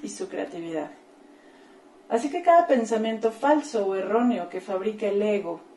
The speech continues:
genera, bueno, pues normalmente tres cosas: dolor, fatalidad y enfermedades. Todos ellos te hacen vivir confundido,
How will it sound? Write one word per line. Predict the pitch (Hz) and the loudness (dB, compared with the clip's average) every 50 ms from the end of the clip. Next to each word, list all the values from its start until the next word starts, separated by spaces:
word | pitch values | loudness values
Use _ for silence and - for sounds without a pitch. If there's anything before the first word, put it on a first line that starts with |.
| - - - - _ _ - - - - - - - _ _ | -20 -20 -20 -20 _ _ -20 -20 -20 -20 -20 -20 -20 _ _
genera, | - - 311 277 277 254 233 240 | -2 2 4 4 4 4 4 4
bueno, | 262 254 226 196 196 202 208 208 | 2 2 0 0 -2 -4 -4 -4
pues | - - - - - - - | -6 -6 -6 -8 -12 -12 -10
normalmente | 196 185 190 202 208 226 226 208 180 | -6 -2 0 0 0 0 -2 -6 -8
tres | - - - 170 - | -10 -12 -12 -12 -8
cosas: | - - 226 226 226 - - 156 - - - - - - | 0 2 2 2 2 -2 -8 -12 -12 -14 -18 -20 -18 -16
dolor, | - 180 170 170 160 160 175 202 269 330 - - - - - - _ - - | -12 -8 -6 -6 -2 0 2 2 2 0 -2 -6 -18 -20 -20 -20 _ -10 -6
fatalidad | - 202 202 - 180 170 165 165 160 175 190 240 277 | -4 -4 -2 -2 -2 -2 -2 -4 -4 -2 -2 -2 -2
y | 254 208 | -4 -6
enfermedades. | 175 175 - 175 156 165 170 165 180 190 196 175 - - - - - - - - _ _ - - - - - - - - - _ _ | -6 -8 -10 -12 -10 -10 -8 -8 -6 -6 -6 -8 -10 -12 -16 -20 -20 -20 -20 -20 _ _ -20 -20 -20 -20 -20 -20 -20 -20 -20 _ _
Todos | - 277 294 311 320 330 339 - - | 6 8 10 10 10 8 4 2 0
ellos | 302 262 254 240 254 262 - | 0 0 2 0 -2 -2 0
te | - 208 | 0 -2
hacen | 196 - 220 214 214 | -2 -2 -4 -4 -4
vivir | 196 185 175 180 180 185 202 196 | -4 -4 -4 -4 -6 -6 -6 -8
confundido, | - 196 190 190 190 - 156 147 - 175 185 202 208 208 214 208 202 202 202 202 202 202 202 202 202 | -10 -10 -10 -10 -10 -12 -10 -10 -10 -8 -6 -4 -4 -2 -2 0 2 2 4 4 2 2 0 -2 -8